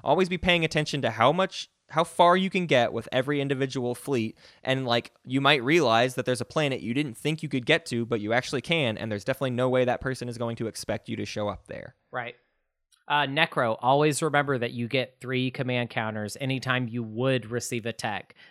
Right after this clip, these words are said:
Speaker 2: That means agenda phase. That means the action cards that give you tech.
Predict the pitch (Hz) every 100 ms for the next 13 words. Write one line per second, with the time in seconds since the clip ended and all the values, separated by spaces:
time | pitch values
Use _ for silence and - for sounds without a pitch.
0 | - 135 143 135 131 - 139 123 151 147
1 | 123 120 110 131 135 135 127 131 135 143
2 | - 127 131 120 117 110 113 - 110 -